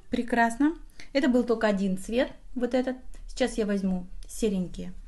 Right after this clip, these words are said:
и нанесу их на подвижное веко. И здесь немножечко сияния, как я и говорила, что очень хорошо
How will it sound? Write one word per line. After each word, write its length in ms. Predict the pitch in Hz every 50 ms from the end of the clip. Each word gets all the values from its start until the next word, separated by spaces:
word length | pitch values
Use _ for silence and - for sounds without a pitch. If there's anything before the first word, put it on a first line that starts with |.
| - - - -
и 240 | - 214 208 202 - - -
нанесу 580 | 185 185 190 196 196 190 - - 190 180 190 -
их 260 | - 196 185 190 - - - - - - - - - - - - -
на 220 | 208 196 190 190 - -
подвижное 560 | - 185 180 180 180 175 175 175 175 175 170
веко. 400 | 175 180 175 180 - - 285 - - - - - - - - - - - - - - -
И 100 | 220 214
здесь 280 | 196 190 202 196 196 202
немножечко 500 | 190 185 180 175 180 - - - - 190
сияния, 640 | 190 - 226 208 196 196 180 170 175 196 220 240
как 260 | 226 220 202 202 -
я 60 | 196
и 20 | 190
говорила, 600 | 185 185 190 185 196 190 185 165 165 175 202 202
что 280 | - - - 214 - -
очень 340 | - 226 214 214 202 208 -
хорошо 600 | - 196 185 185 185 - - - 220 233 269